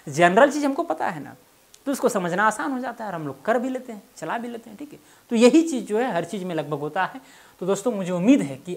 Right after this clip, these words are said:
आप समझे होंगे कि किस तरह से चकबंदी का कार्य होता है, चकबंदी है क्या, और कुछ हद तक जो है चकबंदी के लाभ हानि को भी आप समझे होंगे। हालांकि हम लोग बाद में इस चीज़ को देखेंगे बारीकी के साथ ताकि आपको समझ में आवे,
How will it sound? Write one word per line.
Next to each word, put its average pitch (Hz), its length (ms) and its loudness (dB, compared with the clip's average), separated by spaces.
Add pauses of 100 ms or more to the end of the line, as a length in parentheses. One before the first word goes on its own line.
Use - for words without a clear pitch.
(120)
आप 185 260 4
समझे 160 420 -4
होंगे 170 280 -4
कि 160 140 -12
किस 202 260 -10
तरह 156 140 -4
से 151 120 -10
चकबंदी 147 440 -10
का 143 100 -6
कार्य 139 240 -6
होता 143 260 -2
है, 202 240 4 (220)
चकबंदी 143 640 -8
है 170 240 4
क्या, 208 240 6 (380)
और 330 340 12
कुछ - 360 -6
हद 247 160 -2
तक 233 80 0
जो 196 140 -2
है 202 100 2
चकबंदी 185 480 -4
के 202 140 -4
लाभ 156 340 2
हानि 151 320 -4
को 170 160 -6
भी 156 160 -6
आप 139 160 -2
समझे 151 260 -8
होंगे। 202 260 -6 (260)
हालांकि 214 360 4
हम 185 160 -2
लोग 160 140 -4
बाद 135 220 0
में 151 120 -4
इस 143 100 -10
चीज़ 139 140 -14
को 156 120 -10
देखेंगे 165 380 -8
बारीकी 135 380 -6
के 220 160 -8
साथ 123 320 -10 (100)
ताकि 131 220 -12
आपको 139 200 -12
समझ 123 280 -12
में 175 120 -8 (180)
आवे, 110 200 -20